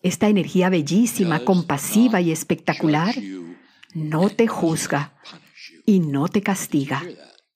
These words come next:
Speaker 1: ¿Escuchaste esto?
Speaker 2: Listen to that again.
Speaker 1: Escucha esto de nuevo.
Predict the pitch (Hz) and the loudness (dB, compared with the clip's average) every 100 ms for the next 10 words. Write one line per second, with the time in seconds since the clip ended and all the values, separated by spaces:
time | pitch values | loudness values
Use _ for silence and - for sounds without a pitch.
0 | - 180 - 185 180 180 185 147 147 - | -8 -6 -4 -2 -2 0 0 0 -2 -2
1 | 240 - - 123 175 165 175 156 143 135 | -4 -4 -12 -16 -16 -16 -16 -16 -16 -16
2 | 131 95 _ - 151 - 196 220 240 233 | -16 -20 _ -8 -6 -4 0 0 2 -2
3 | 226 240 226 175 127 123 131 | 0 2 2 2 0 -2 -6